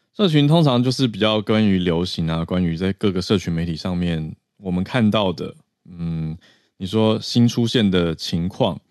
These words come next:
那通常是比较轻松的消息。可是今天这一则我觉得蛮，蛮值得警醒注意的。呃，我觉得有意思的是，这个潮流它出现在 TikTok 上面，而且它有在特定国家流行，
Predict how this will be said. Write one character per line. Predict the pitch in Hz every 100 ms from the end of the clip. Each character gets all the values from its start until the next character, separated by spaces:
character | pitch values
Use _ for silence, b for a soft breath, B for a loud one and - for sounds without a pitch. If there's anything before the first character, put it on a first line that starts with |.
| _ _ _
那 | 107
通 | 104 160 175
常 | 131
是 | 131
比 |
较 | 110
轻 | 110 120
松 | 113
的 | 107
消 | 98 98
息。 | 95
可 | 95
是 | 123
今 | 160 160
天 | 160
这 | 160
一 | 147
则 | 107 101
我 | 92
觉 | 90
得 | 90 90
蛮， | 90 82 85 92 107 117 b b b
蛮 | 113 117
值 | 120
得 | 120
警 | 113 - 110 143
醒 | - 92
注 | 85 127 107
意 | 107 87
的。 | 67 - _ _ _
呃， | 120 117 117
我 | 123
觉 | 127
得 | 160 160 -
有 | 127 120
意 | 175 185
思 | 139
的 | 127
是， | 127 143 120 123 _ _ _
这 | - 147 127
个 | 110
潮 | 92 - 90
流 | 92 85
它 | 85
出 | 107 123
现 | 120
在 | 113 104
TikTok | - 113 101 - 95 -
上 | 95 85
面， | 82
而 | 113
且 | 147 107
它 | 117
有 | 120 82
在 | 101
特 | 101 - 123
定 | 110 107
国 | 87 85 80
家 | 85 92 87
流 | 82 71 80
行， | - 71